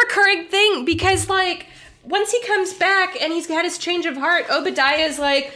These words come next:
"What, are we gonna start making baby bottles?" There's no in between. You can't think of anything to manufacture other than on one end, weapons, on the other end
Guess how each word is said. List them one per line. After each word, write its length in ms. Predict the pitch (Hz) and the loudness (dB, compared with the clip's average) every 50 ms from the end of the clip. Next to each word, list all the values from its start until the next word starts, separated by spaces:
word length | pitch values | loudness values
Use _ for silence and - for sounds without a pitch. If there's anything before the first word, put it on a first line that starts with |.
| - - | -16 -6
"What, 160 | - 285 349 339 | -2 2 2 2
are 60 | 269 | 2
we 80 | 294 | 2
gonna 120 | 311 339 349 | 0 0 0
start 240 | 339 - 339 311 302 | 2 2 4 4 4
making 340 | 311 311 311 311 277 233 | 2 0 0 -2 -2 -2
baby 340 | - - 180 165 202 220 247 | -2 -2 -2 -2 0 -2 -2
bottles?" 420 | 233 302 311 320 349 381 392 370 - - - | 0 2 2 4 4 4 2 0 -2 -4 -2
There's 200 | 349 370 359 359 | -2 0 0 0
no 200 | 359 339 359 370 | 0 2 2 2
in 100 | 392 403 | 2 0
between. 640 | 392 - 440 - - 233 202 202 233 311 349 381 381 - - - - - - - | 0 -2 -4 -4 -4 -4 -2 -2 -2 -2 -4 -6 -6 -10 -16 -20 -20 -20 -6 -4
You 100 | - 311 | -4 0
can't 240 | - 392 403 381 | 2 2 2 2
think 160 | 381 392 392 415 | 2 2 2 2
of 100 | 403 - | 2 2
anything 440 | - 254 285 320 320 370 370 359 349 | 2 0 0 0 0 0 0 0 -2
to 120 | - 330 | -2 -2
manufacture 720 | 294 277 269 277 277 269 - - 214 214 - - - 311 302 294 - | 0 0 0 0 -2 -2 0 2 2 2 2 0 0 2 2 4 4
other 220 | 262 262 285 277 | 4 4 2 2
than 320 | 269 277 269 262 269 262 - - - - | 2 2 2 0 0 -4 -6 -10 -4 0
on 240 | 220 233 247 240 220 | 2 2 2 2 2
one 180 | 233 233 240 | 2 2 2
end, 380 | 226 - 247 247 262 262 220 185 | 2 2 0 0 0 -2 -4 -2
weapons, 440 | 202 208 214 214 277 254 262 254 - - | -2 0 0 0 0 -2 -2 -2 0 0
on 160 | 220 233 240 | 0 2 2
the 120 | 247 208 - | 0 0 0
other 240 | 214 220 247 247 247 | 0 2 0 0 2
end 360 | 262 262 269 277 285 262 262 | 2 2 2 2 0 -4 -6